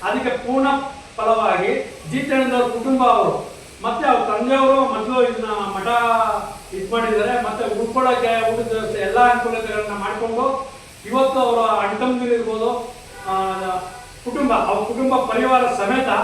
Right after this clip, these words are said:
ಇವತ್ತು ಬರೋಂಥ ಗುರುಗಳಿಗೆ ಒಂದು ಇಡಕ್ಕೆ ಒಂದು ವ್ಯವಸ್ಥಿತವಾದ, ಆ, ಎಲ್ಲ ಒಂದು ಉಚಿತವಾದ ಕೆಲಸ ಮಾಡ್ತಾ ಇದ್ದಾರೆ ಅಂದ್ರೆ ಈ ಕಲಿಯುಗದಲ್ಲಿ,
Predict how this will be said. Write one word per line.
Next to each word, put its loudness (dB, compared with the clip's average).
ಇವತ್ತು 0
ಬರೋಂಥ 2
ಗುರುಗಳಿಗೆ 2
ಒಂದು -2
ಇಡಕ್ಕೆ -2
ಒಂದು -4
ವ್ಯವಸ್ಥಿತವಾದ, -2
ಆ, -2
ಎಲ್ಲ 0
ಒಂದು 2
ಉಚಿತವಾದ -2
ಕೆಲಸ 0
ಮಾಡ್ತಾ 0
ಇದ್ದಾರೆ -2
ಅಂದ್ರೆ -2
ಈ -4
ಕಲಿಯುಗದಲ್ಲಿ, -4